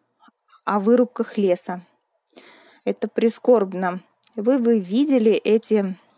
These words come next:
страшные проплешины вместо красивейших рощ, постоянных,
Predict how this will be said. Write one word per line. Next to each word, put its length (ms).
страшные 600
проплешины 920
вместо 760
красивейших 920
рощ, 520
постоянных, 720